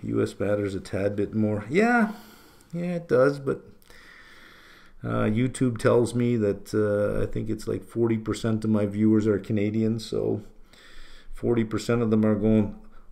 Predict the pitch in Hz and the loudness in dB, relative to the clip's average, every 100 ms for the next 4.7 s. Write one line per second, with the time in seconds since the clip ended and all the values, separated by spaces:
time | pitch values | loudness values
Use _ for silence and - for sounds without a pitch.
0 | - 147 214 175 151 - 139 202 156 208 | 2 4 4 4 2 6 8 8 6 4
1 | 254 - - - - - - - - - | 2 -4 -18 -18 -20 -20 -18 -18 -20 -20
2 | - - - 123 185 165 - 196 170 139 | -20 -16 -6 -2 4 6 6 8 10 12
3 | 135 196 - 180 311 - - - - - | 10 8 6 4 4 -2 -10 -18 -18 -18
4 | - - - - 104 117 110 | -20 -20 -14 -4 0 0 0